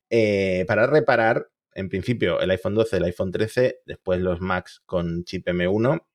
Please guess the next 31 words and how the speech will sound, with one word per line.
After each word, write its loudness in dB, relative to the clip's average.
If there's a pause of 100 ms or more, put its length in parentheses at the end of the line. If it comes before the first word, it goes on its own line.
(100)
y 2
esto 4
va 8
a 4
estar 2
disponible 4
primero 0
en 2
Estados 2
Unidos, 0
ya 4
a 0
principios -2
de 2
dos 4
mil -2
veintidós, 0 (420)
pero 6
a 8
lo 6
largo 4
del 6
año 2
en 4
otros 2
países -2
y -8
supongo -2
que 2
muy -2
pronto 0